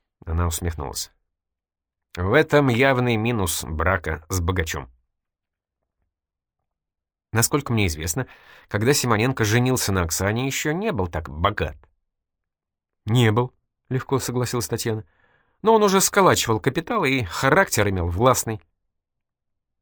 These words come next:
"Вашу подругу это не отпугнуло?" Студниченко покачала головой. "Во-первых,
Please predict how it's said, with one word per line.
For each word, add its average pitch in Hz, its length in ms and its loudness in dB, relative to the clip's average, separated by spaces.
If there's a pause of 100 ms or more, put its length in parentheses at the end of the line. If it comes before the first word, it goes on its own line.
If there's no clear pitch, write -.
(480)
"Вашу 101 420 -2
подругу 113 580 -2
это 82 180 -4
не 82 120 0
отпугнуло?" 107 560 -2 (1200)
Студниченко 92 680 -2
покачала 87 460 -2
головой. 80 320 -2 (1200)
"Во-первых, 98 520 0